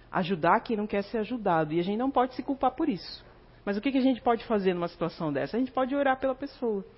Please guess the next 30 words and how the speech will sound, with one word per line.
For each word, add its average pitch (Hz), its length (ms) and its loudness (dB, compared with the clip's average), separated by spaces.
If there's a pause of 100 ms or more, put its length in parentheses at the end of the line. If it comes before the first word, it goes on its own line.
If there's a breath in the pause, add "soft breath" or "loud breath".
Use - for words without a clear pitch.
(200 soft breath)
a - 40 -4
gente 190 120 -6
pode 190 220 0
rezar 190 240 2
pela 185 180 -4
pessoa, 185 420 -4
a 165 40 -2
gente 160 120 -6
pode 170 180 -4
rezar 170 240 0
pro 160 160 -6
anjo 160 120 -4
da 160 80 -2
guarda 160 300 -2
dela, 160 360 0 (240 loud breath)
a - 40 0
gente 190 100 -6
pode 190 220 2
rezar 165 240 -2
pela, 156 200 -4
pela 156 380 -6
es-, 151 140 -8 (180)
pra 165 100 -2
espiritualidade 165 840 -2
tomar 156 220 -4
conta 151 280 -8
dela. 156 380 -2 (500 loud breath)
Eu 190 100 2
sei 233 180 2
que, 247 260 -4